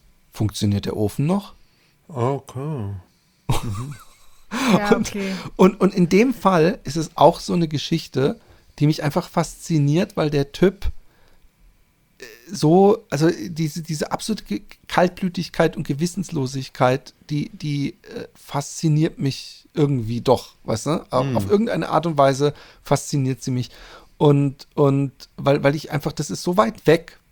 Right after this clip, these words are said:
Speaker 1: Also nicht, nicht, nicht die Taten nur, sondern dieses, eigentlich ist alles jetzt klar und, und, äh, dass diese Menschen dann so, so absolut,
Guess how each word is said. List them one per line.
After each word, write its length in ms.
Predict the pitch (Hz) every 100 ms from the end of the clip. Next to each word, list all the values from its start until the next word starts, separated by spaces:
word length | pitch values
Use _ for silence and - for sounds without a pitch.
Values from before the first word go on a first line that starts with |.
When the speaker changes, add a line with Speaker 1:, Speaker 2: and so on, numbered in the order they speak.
| -
Speaker 1:
Also 120 | 147
nicht, 220 | 233 226
nicht, 120 | 247 233
nicht 220 | 240 -
die 120 | 202
Taten 500 | - 185 208 226 185
nur, 280 | 165 151 180
sondern 360 | 208 160 156 151
dieses, 480 | 160 156 151 - - _ _ _ _ 147
eigentlich 200 | 165 185
ist 140 | 170 -
alles 240 | 147 151
jetzt 260 | 147 - -
klar 500 | 156 139 160 185 - -
und, 380 | 151 147 151 -
und, 300 | 143 139 135 - - _ 147
äh, 160 | 143 -
dass 200 | 135 -
diese 200 | 151 160
Menschen 440 | 139 147 - 269
dann 160 | 196 147
so, 240 | 151 139 135
so 260 | 143 139 -
absolut, 760 | - - 226 214 220 -